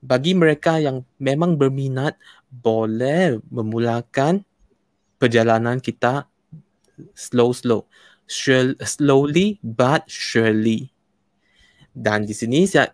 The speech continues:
ingin berkongsi pengalaman saya dengan para penonton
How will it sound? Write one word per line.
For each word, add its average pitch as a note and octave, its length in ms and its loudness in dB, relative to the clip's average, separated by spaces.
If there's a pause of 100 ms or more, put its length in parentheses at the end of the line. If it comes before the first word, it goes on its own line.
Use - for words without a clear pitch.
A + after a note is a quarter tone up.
ingin C#3 400 2
berkongsi B2 480 0
pengalaman A#2 480 -2
saya B2+ 320 0
dengan B2 400 0
para G#2+ 240 0
penonton A2 560 -2